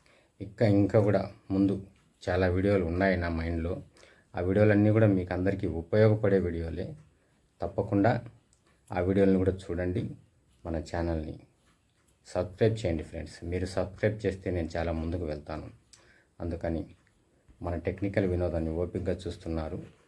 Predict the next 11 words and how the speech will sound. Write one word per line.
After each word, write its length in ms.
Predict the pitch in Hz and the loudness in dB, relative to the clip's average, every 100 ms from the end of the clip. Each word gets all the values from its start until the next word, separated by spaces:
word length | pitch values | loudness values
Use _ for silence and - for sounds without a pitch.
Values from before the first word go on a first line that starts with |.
| _ _ | _ _
ఇంకా 180 | 92 98 | -4 -2
కూడా 240 | 95 - 87 101 | -2 -4 -2 -2
స్కిప్ 340 | - - 101 - | -4 -8 -10 2
చేయకోకుండా 520 | 117 110 104 107 117 | 2 4 0 2 2
వీడియోని 360 | 95 92 90 | 2 0 0
చూడండి 340 | - 76 73 - | -6 -10 -12 -12
ఫ్రెండ్స్. 340 | 80 78 - - _ _ _ _ | -10 -10 -10 -14 _ _ _ _
తప్పకుండా 440 | 92 92 92 82 - _ _ _ _ _ _ _ _ _ _ _ _ _ _ _ _ _ _ _ _ _ _ _ _ _ _ _ _ _ _ - - _ _ _ _ | -8 -8 -8 -8 -10 _ _ _ _ _ _ _ _ _ _ _ _ _ _ _ _ _ _ _ _ _ _ _ _ _ _ _ _ _ _ -20 -20 _ _ _ _
ఓపెన్ 360 | 101 101 110 104 | -6 -2 -2 0
అని 200 | 98 101 | -2 -2
ఉంటుంది. 440 | 98 95 90 | -4 -6 -6